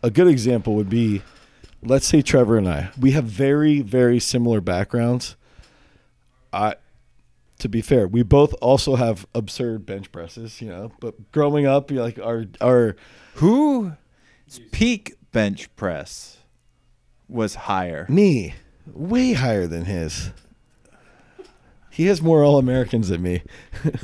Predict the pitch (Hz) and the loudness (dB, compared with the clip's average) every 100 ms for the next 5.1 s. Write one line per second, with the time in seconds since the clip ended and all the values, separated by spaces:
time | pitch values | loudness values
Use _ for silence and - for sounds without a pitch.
0 | - - - - 185 165 156 202 196 180 | -16 -20 -4 4 8 8 8 6 4 2
1 | 165 165 147 123 131 143 131 101 90 - | 2 0 2 4 4 2 0 0 -2 -8
2 | - - 160 120 - - 202 - 196 196 | -14 0 2 2 0 0 0 2 0 2
3 | 135 151 165 147 131 139 135 156 156 160 | 4 4 4 2 -2 2 4 4 6 8
4 | - 160 147 147 135 185 143 139 143 - | 8 8 8 6 6 2 4 6 6 4
5 | 110 | 2